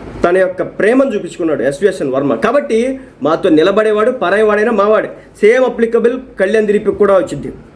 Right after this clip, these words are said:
కళ్యాణ్ దిలీప్ కూడా ఇంతే, ఎగ్జాక్ట్గా ఎలక్షన్స్కి పది రోజుల ముందు వరుసగా జగన్మోహన్ రెడ్డి దేవుడు, రాముడు, సూర్యుడు, వీరుడు అంటూ వీడియోలు పెడతా వచ్చాడనమాట. కట్ చేస్తే ఎలక్షన్ అయిపోయింది, మాటామంతి లేదు. మరి అలాంటప్పుడు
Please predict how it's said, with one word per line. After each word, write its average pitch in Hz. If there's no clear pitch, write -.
కళ్యాణ్ 233
దిలీప్ 220
కూడా 226
ఇంతే, 208
ఎగ్జాక్ట్గా 254
ఎలక్షన్స్కి 214
పది 190
రోజుల 220
ముందు 208
వరుసగా 208
జగన్మోహన్ 190
రెడ్డి 180
దేవుడు, 185
రాముడు, 180
సూర్యుడు, 208
వీరుడు 202
అంటూ 208
వీడియోలు 196
పెడతా 185
వచ్చాడనమాట. 147
కట్ 226
చేస్తే 277
ఎలక్షన్ 220
అయిపోయింది, 226
మాటామంతి 165
లేదు. 165
మరి 208
అలాంటప్పుడు 233